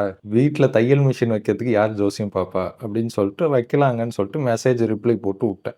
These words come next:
ஆனா அடுத்த நாள் பார்த்தீங்கன்னா இன்னொரு ரெண்டு பேர் அதே மெசேஜ் அனுப்புறாங்க, "வைக்கலாமா கூடாதா?"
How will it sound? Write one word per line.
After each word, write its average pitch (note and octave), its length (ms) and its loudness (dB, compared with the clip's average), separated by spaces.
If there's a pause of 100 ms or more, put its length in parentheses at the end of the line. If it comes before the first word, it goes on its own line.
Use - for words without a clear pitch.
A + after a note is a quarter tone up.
ஆனா E3 200 2
அடுத்த C#3+ 300 6
நாள் D#3 200 6
பார்த்தீங்கன்னா C3 420 4
இன்னொரு F3+ 340 4
ரெண்டு C3+ 220 6
பேர் C#3+ 180 2
அதே C3 240 4
மெசேஜ் A#2 360 0
அனுப்புறாங்க, F2+ 500 -8
"வைக்கலாமா A#2 600 2
கூடாதா?" F#2+ 420 -2